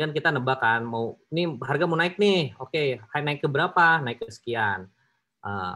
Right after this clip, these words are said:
tapi mungkin, eh, kalau turun sampai sekian, saya mau stop gitu, stop loss. Jadi bisa langsung kayak gitu. Tapi, eh, gue pertama kali pakai, tapi ternyata ini nggak, nggak enak untuk dipakai awal. Jadi langsung mendingan nggak usah dipakai, nanti aja tentuin T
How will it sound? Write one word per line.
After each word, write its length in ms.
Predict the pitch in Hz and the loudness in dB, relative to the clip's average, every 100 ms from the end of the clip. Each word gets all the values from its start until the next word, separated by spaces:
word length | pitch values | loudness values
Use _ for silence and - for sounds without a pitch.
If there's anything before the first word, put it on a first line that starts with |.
| - | -8
tapi 400 | 117 160 160 131 | -6 -2 -2 -2
mungkin, 400 | 120 120 160 156 - | -6 -2 -4 -4 -8
eh, 220 | 117 117 | -6 -6
kalau 480 | - 107 107 107 104 - | -4 -2 -2 -2 -4 -4
turun 240 | 120 113 | -4 -2
sampai 240 | 110 107 104 | -4 -8 -8
sekian, 320 | - 131 147 | -4 -2 -4
saya 240 | 139 135 | -6 -8
mau 240 | 123 107 - | -6 -8 -10
stop 400 | - 113 104 - | -6 -6 -6 -10
gitu, 160 | 101 - | -18 -18
stop 240 | - 98 | -14 -14
loss. 160 | - 107 | -14 -12
Jadi 160 | 123 139 | -10 -8
bisa 160 | 127 | -4
langsung 320 | 117 113 120 | -4 -4 -8
kayak 240 | 113 101 98 | -8 -8 -8
gitu. 160 | 95 | -12
Tapi, 400 | 95 123 170 - _ _ _ _ | -12 -4 -4 -4 _ _ _ _
eh, 520 | - 127 131 131 131 131 | -4 -2 0 0 0 -2
gue 420 | - _ 143 175 185 | -6 _ 0 0 0
pertama 320 | - 156 151 | -4 -2 0
kali 240 | 147 165 | 2 2
pakai, 560 | 190 131 - 151 180 - | 2 0 0 -2 -2 -6
tapi 240 | 143 139 | -8 -6
ternyata 400 | 180 147 139 185 | -4 -2 0 0
ini 320 | 151 160 185 185 _ _ | 0 -2 -4 -6 _ _
nggak, 400 | 135 123 - - | -6 -4 -4 -6
nggak 200 | 135 107 | -8 -4
enak 200 | 135 147 - _ - | 0 0 -2 _ -14
untuk 240 | 113 117 113 | -8 -8 -8
dipakai 320 | 113 113 117 110 | -10 -10 -10 -6
awal. 480 | 107 107 95 92 | -2 -2 -4 -8
Jadi 160 | 110 123 | -6 -2
langsung 400 | 135 113 110 117 | 0 -2 -8 -8
mendingan 400 | 113 127 147 151 _ _ | -6 -4 -4 -6 _ _
nggak 180 | 120 107 104 | -12 -8 -8
usah 80 | 113 | -8
dipakai, 560 | 104 101 - 139 - | -8 -8 -6 -8 -6
nanti 240 | 110 104 107 | -12 -8 -6
aja 240 | 110 123 | -4 -4
tentuin 320 | - 101 104 | -4 -8 -8
T 80 | 101 | -8